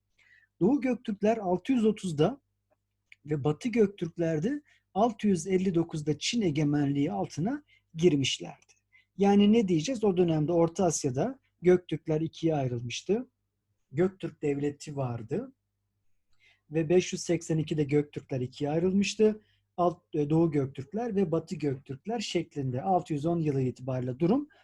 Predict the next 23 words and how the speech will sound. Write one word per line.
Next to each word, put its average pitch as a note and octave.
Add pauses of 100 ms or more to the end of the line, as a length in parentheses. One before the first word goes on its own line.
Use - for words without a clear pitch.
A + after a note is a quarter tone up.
(240)
budur G3 (360)
arkadaşlar. C#3+ (480)
E, F3+
altı B3
yüz B3
seksen A#3
ikide G#3+
ikinci G3+
Göktürk F#3
Devleti D#3+
kuruluyor E3+
ki D#3+
o D3+
zaten C#3+
İslamiyet D3 (400)
yeryüzüne D3+
indiği C3+
bir B2+
dönem C3+
değil. E3
İslamiyet'in D3 (280)
yeryüzünde C#3
artık G3+